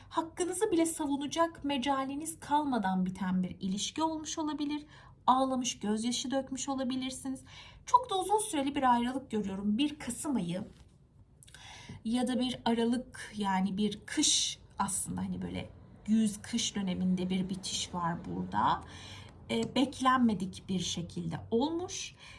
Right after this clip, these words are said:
Nasıl ki beklenmedik bir şekilde gittiyse ve baka kaldıysanız o şekilde de aynı beklenmedik şekilde de geri dönecek ve baka kalacaksınız. Ve şaşkınlık içinde.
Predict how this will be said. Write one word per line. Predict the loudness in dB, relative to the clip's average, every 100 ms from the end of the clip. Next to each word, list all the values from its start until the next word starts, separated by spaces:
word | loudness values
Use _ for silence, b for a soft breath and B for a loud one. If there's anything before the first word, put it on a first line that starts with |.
| B -4
Nasıl | 4 4 4 0
ki | 0 0
beklenmedik | 2 0 0 2 2 0 -2
bir | -2
şekilde | -2 -4 -4 -4 -2 -2 -4 -10 -20 -20 -8
gittiyse | -2 -2 -2 0 2 2 0
ve | 0 0
baka | -2 -6
kaldıysanız | 0 0 2 0 -2 -2 0 0 0 -4 -14 B B B B B 10
o | 10
şekilde | 10 2 0 2 2 0 -2
de | -2 2
aynı | 4 4 0 -2
beklenmedik | -2 -2 -2 2 2 2 -2
şekilde | -4 -4 -4 -2 -2
de | -4
geri | -2 2 4 4
dönecek | 2 0 -2 -4 -4
ve | -4
baka | -4 -8
kalacaksınız. | -8 -8 -8 -12 -12 -14 -14 -14 -4
Ve | -2
şaşkınlık | 2 2 2 0 4 6 4 0
içinde. | -10 -6 -4 -4